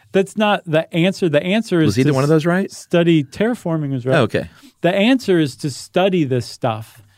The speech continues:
Speaker 2: Sure.
Speaker 1: and figure out what to do about it.
Speaker 2: But it wouldn't hurt to learn how to live on Mars.
Speaker 1: Right, or just off of Earth. Because in the exact same way, like, um, that,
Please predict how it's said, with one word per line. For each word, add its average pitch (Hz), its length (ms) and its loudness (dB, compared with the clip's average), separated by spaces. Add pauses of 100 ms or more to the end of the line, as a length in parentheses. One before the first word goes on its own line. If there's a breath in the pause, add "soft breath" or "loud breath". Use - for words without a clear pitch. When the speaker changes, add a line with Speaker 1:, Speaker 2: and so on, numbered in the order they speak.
(180 soft breath)
Speaker 2:
Sure. - 240 2
Speaker 1:
and - 100 -10
figure 170 280 2
out 135 200 2
what 139 200 0
to 127 120 -4
do 139 180 2
about 113 340 0
it. 113 140 -6 (100)
Speaker 2:
But 147 120 2
it 165 80 2
wouldn't 165 240 2
hurt 156 180 0
to 120 80 -2
learn 104 200 2
how 95 120 0
to 92 60 -2
live 87 200 0
on 82 120 -2
Mars. 78 400 -8 (240)
Speaker 1:
Right, 185 280 0
or 185 120 2
just 160 320 -4
off 147 260 0
of 117 180 -6
Earth. - 480 -2 (300)
Because 160 540 0
in 156 160 0
the 151 100 2
exact 147 300 0
same 156 200 0
way, 147 300 2
like, 127 380 -2
um, 120 420 -2 (360)
that, 131 280 -2